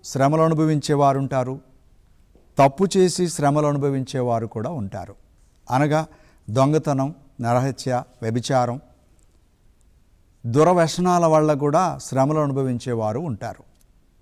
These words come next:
మంచి చేసి కూడా శ్రమలు అనుభవించేవారు ఉంటారు.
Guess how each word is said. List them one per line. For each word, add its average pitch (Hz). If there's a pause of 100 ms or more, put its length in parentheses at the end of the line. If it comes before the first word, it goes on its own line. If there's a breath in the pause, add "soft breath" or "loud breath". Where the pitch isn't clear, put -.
(580)
మంచి 165
చేసి 208
కూడా 196
శ్రమలు 165
అనుభవించేవారు 143
ఉంటారు. 120